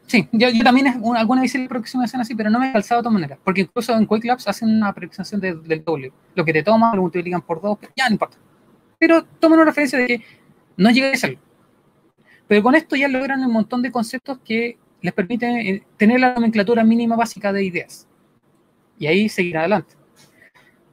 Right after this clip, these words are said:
La buena noticia es que a esta altura este curso está disponible en español. Si es que alguien tuviera la barrera idiomática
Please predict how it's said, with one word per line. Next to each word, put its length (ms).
La 140
buena 180
noticia 480
es 160
que 260
a 60
esta 140
altura 340
este 180
curso 300
está 140
disponible 260
en 80
español. 340
Si 220
es 100
que 140
alguien 360
tuviera 360
la 100
barrera 380
idiomática 580